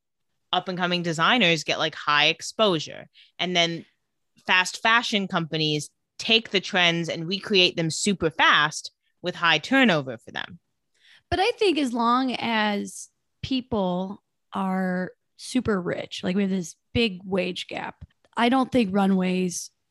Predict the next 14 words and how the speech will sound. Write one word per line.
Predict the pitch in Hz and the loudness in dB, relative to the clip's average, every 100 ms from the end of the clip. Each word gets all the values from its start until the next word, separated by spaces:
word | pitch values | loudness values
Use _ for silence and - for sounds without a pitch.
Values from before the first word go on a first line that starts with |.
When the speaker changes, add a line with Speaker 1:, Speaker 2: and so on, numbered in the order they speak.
| _ | _
Speaker 2:
and | 214 196 190 196 202 196 | 0 2 4 4 2 0
that | 190 185 | 2 0
Speaker 1:
Yeah. | - - | 0 -2
Speaker 2:
precedent | 233 208 - 190 180 - | 0 0 0 -2 -2 -4
of | 196 175 | -6 -6
fashion | - 185 185 - 196 180 180 | -6 -4 -2 -2 -4 -2 -4
is | - 196 175 | -6 -6 -4
ever | 180 190 | -2 -2
gonna | 190 196 | -2 0
go | 196 | 0
away | 196 185 180 202 233 | 2 2 0 0 -2
because | 226 - 214 202 196 | -6 -4 0 0 0
there | 196 185 | -2 0
is | - 214 208 - | 2 2 2 -2